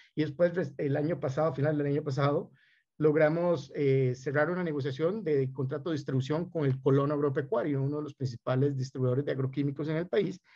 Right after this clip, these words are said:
que nos ha permitido hacer una llegada mucho más amplia a lo largo y ancho del país. Nos gusta siempre hacer toda nuestra validación de la tecnología,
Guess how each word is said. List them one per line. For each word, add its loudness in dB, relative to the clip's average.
que 2
nos 4
ha -2
permitido 0
hacer -4
una -2
llegada -2
mucho 0
más -2
amplia -2
a -2
lo 2
largo 4
y 4
ancho 0
del -2
país. 0
Nos 2
gusta 2
siempre 4
hacer -6
toda 2
nuestra 0
validación 0
de -6
la -6
tecnología, 0